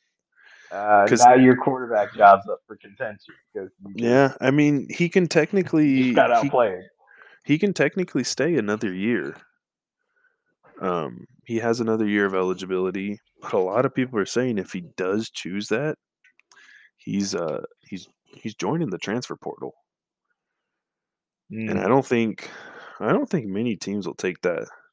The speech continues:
Speaker 2: that risk on him.
Speaker 1: Uh, maybe not top ranked teams, but I'm sure somebody will take it.
Speaker 2: <sighs> Just have to wait and see.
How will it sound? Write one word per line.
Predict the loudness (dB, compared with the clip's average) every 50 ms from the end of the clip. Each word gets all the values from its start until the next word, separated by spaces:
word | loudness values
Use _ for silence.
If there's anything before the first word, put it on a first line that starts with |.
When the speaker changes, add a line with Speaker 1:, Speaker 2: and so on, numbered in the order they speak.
| _ _ _ -20 -20 _ _ _ _ _ _
Speaker 2:
that | -10 -10 -10 -6
risk | 0 0 0 0 0 -6
on | -10 -12 -10
him. | -12 -12 -12 -14 -16 _ _ _ _ _ _ _ _ _ _ _ -20 -20 -20 -20 -20 -20 -20 _ _ _ _ _ _ -20 _ _ _ _ _ -20 -20 -18 _ -20 -20 -20 -20 -20 -20 -14 -12
Speaker 1:
Uh, | -12 -10 -10 -12 -14 -16 _ -16 -16 -16 -16 -20 -20 -20 -20 -20 -20 -20 -20 -20 -20 -20 _ _ _ _ _ _ _ _ _ _ _ _ _ _ _ _ _ _
maybe | 2 4 6 6
not | 8 8 6 6
top | 6 4 4 6 4
ranked | 2 2 2 -2 _
teams, | -14 -16 -16 -16 _ _
but | -14 -12 -12 -12 -14
I'm | -18 -20 -20 -16
sure | -14 -8 -6 -6 -6 -6 -8 -18 _ _ -20 _ _ _ _ _ _ _ _
somebody | -10 -6 -2 2 4 4
will | 4 4 2
take | -2 -2 -2
it. | -2 -2
Speaker 2:
<sighs> | -2 -6 -10 -14 -16 -18 -18 -18 -20 -20 -20 -20 -20 -20 -20 -20 -20 -20 _ _ _ _ _ _ _ _ _ _ _ _ _ _ _ _ _ _ _ _ _ _ _ _ _ _ _ _ _ _ _ _ _ _ _ -12 -12 -12 -12 -12 -18 _ _ _ _ _ -20 -20 -20 _ _ _ _ _ _ _ _
Just | -12 -12 -12
have | -12 -14 -18 -16
to | -12 -8
wait | -8 -8 -8
and | -6 -6
see. | -6 -4 -4 -6 -6 -8 -10 -14